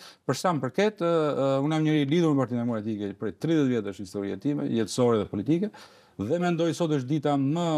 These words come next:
më, më kritike e Partisë Demokratike, por çarja po kthehet në ndarje, rrezikon të kthehet në një ndarje,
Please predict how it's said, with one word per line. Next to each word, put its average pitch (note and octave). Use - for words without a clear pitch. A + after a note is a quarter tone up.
më, D#3
më D#3+
kritike D3+
e -
Partisë G2
Demokratike, D3
por C#3+
çarja D3+
po C3
kthehet A#2
në G#2+
ndarje, C3+
rrezikon A#2+
të G#2
kthehet G#2
në G2+
një G2
ndarje, B2+